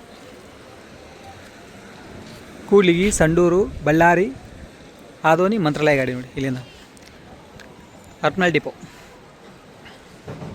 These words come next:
ಇಲ್ಲಿ ಹೋಗ್ತಾರೆ ಗಾಡಿ ಬಂದ್ಬಿಟ್ಟು. ಏನು ಇಲ್ಲಿ ನಿಂತಿದೆಯಲ್ಲ, ಇದು ಗಾಡಿ ಬಿಟ್ಟು ಶಿವಮೊಗ್ಗ ದಾವಣಗೆರೆ ಗಾಡಿ ಇದು.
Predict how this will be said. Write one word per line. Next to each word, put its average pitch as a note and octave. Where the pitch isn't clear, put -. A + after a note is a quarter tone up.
ಇಲ್ಲಿ G#3
ಹೋಗ್ತಾರೆ G#3
ಗಾಡಿ F#3
ಬಂದ್ಬಿಟ್ಟು. F#3
ಏನು F#3
ಇಲ್ಲಿ E3
ನಿಂತಿದೆಯಲ್ಲ, D#3
ಇದು D3+
ಗಾಡಿ D#3
ಬಿಟ್ಟು E3+
ಶಿವಮೊಗ್ಗ F#3+
ದಾವಣಗೆರೆ D#3
ಗಾಡಿ C3+
ಇದು. D3